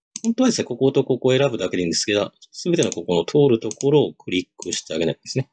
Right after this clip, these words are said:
で、これでOKボタンを押すと、ここに線を挿入できますと。で、あとが線を挿入した場合には、この三種類がありますよということですね。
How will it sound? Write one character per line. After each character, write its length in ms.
で、 100
こ 120
れ 80
で 40
OK 140
ボ 100
タ 120
ン 20
を 40
押 40
す 180
と、 140
こ 60
こ 60
に 180
線 260
を 40
挿 180
入 120
で 140
き 140
ま 120
す 160
と。 60
で、 60
あ 40
と 80
が 100
線 140
を 40
挿 140
入 100
し 60
た 100
場 60
合 40
に 40
は、 60
こ 80
の 60
三 280
種 100
類 120
が 100
あ 60
り 100
ま 160
す 180
よ 160
と 100
い 20
う 20
こ 40
と 40
で 20
す 160
ね。 140